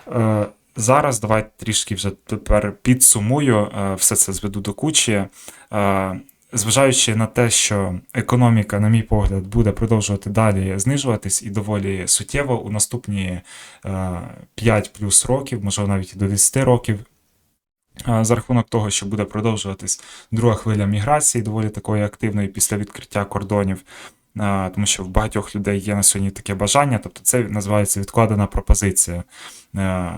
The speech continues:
на міграцію. І, м, е, після цього, ну, знову ж таки, е, в наших, е, там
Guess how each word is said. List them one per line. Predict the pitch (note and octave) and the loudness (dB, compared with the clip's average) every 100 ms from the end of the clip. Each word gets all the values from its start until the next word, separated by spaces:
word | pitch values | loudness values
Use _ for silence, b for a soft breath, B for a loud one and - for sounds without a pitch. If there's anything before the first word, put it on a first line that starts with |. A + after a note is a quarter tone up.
| D#2+ - - - | -8 -12 -10 0
на | A2+ | 2
міграцію. | G#2+ F#2 G2+ F2+ - E2+ E2 B B B B - | 4 4 2 2 0 -4 -10 B B B B -2
І, | B2+ B2 A#2 G2+ - B2 | 6 8 8 4 0 2
м, | A2+ G#2+ | 4 6
е, | G2+ G2 F#2+ - _ _ _ _ | 6 4 0 -6 _ _ _ _
після | B2 - A#2 | 2 4 4
цього, | - D#3+ D3+ A#2+ | 6 6 6 6
ну, | A2 | 6
знову | G#2 A2 | 6 2
ж | - | 2
таки, | - - G2 | -4 -2 -2
е, | F#2 F2+ - - G#2+ F#2+ F#2 F#2+ | 0 -2 -6 -6 -2 0 0 0
в | |
наших, | A#2+ A#2+ - G2 - | 2 2 0 -6 -8
е, | G2 F#2+ F#2 F2+ F2+ | -4 -2 -2 -2 -4
там | F#2 F2+ - | -4 -2 -4